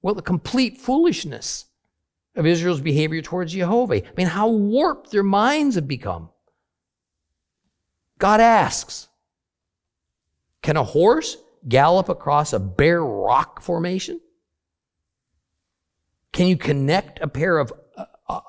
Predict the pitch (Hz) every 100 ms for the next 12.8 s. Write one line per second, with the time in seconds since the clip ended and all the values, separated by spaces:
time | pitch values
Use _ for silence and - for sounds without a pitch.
0 | - 139 170 - 175 175 147 131 - -
1 | 139 165 151 127 113 - - - 143 -
2 | _ - 139 160 180 202 - 120 110 -
3 | 165 165 151 107 95 120 139 - - _
4 | _ _ _ _ _ _ _ _ _ _
5 | _ _ _ _ _ _ _ _ - 330
6 | 320 294 151 104 101 104 127 156 156 160
7 | 156 160 160 147 160 226 - 254 165 -
8 | - _ _ _ _ _ _ _ _ 160
9 | 165 143 135 127 107 - 127 135 117 113
10 | 107 95 90 - 208 220 151 - 135 113
11 | 110 98 131 120 127 110 - - - 196
12 | - 156 - 147 233 113 101 -